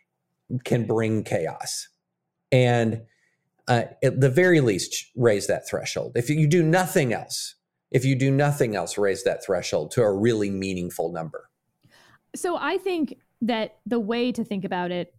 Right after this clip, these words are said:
Speaker 2: is actually you're trying to make a process that is as quick as possible, efficient as possible, coming after the election,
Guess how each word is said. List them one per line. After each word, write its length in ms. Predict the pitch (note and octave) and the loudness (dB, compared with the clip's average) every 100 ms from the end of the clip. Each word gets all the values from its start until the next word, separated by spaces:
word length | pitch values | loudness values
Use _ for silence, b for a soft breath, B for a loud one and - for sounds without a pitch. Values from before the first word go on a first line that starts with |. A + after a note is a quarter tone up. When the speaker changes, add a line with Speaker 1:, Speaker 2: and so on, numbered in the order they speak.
| b - | b -2
Speaker 2:
is 100 | G#3+ | 0
actually 560 | C#4+ E4 - D4 B3+ | 2 0 0 2 2
you're 200 | A3+ G#3 | 2 0
trying 540 | A3 - D#4 F4 F4+ D#4+ | -4 -4 -2 -2 -2 -6
to 580 | - B3 A3+ G#3 G3 F#3+ b b b | -2 2 2 2 -2 -6 b b b
make 180 | A#3 A#3+ | 2 4
a 100 | A3+ | 2
process 500 | - B3+ B3 C4 A#3 | 2 0 2 2 0
that 100 | G#3+ | 0
is 120 | G3+ | -2
as 160 | F#3 F3 | -4 -6
quick 320 | - D#4 G4+ | -2 -2 -2
as 180 | - A3+ | -2 -2
possible, 640 | A3+ F#3+ F#3 F#3 F3+ A#3+ - | 0 -2 -2 -2 -2 -4 -8
efficient 400 | - F4 F4+ B3+ | -2 0 2 0
as 120 | G#3+ | 0
possible, 520 | - F#3+ F3 G3 F#3 | 0 -2 -2 -2 -2
coming 300 | F#3 A3+ G#3+ | 2 2 2
after 220 | G#3 - | 0 -2
the 100 | G3 | -2
election, 580 | G3 F#3 F3 - F#3+ F3+ | -2 -2 -4 -4 -4 -4